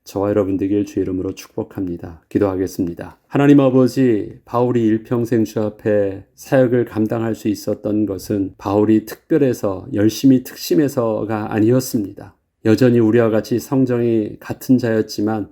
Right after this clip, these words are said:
바울은 자신이 붙잡힌 바 된 은혜를 알고 있었고 능력 주시는 자 안에 있음을 알고 있었기에 정직하게 고백함으로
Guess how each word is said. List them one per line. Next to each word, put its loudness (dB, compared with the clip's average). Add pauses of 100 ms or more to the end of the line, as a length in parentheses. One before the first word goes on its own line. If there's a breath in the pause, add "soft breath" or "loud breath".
바울은 0 (160)
자신이 4
붙잡힌 0
바 4
된 2
은혜를 0
알고 4
있었고 -6 (120)
능력 4
주시는 0
자 -2
안에 2
있음을 -2
알고 2
있었기에 -4 (140)
정직하게 0
고백함으로 -2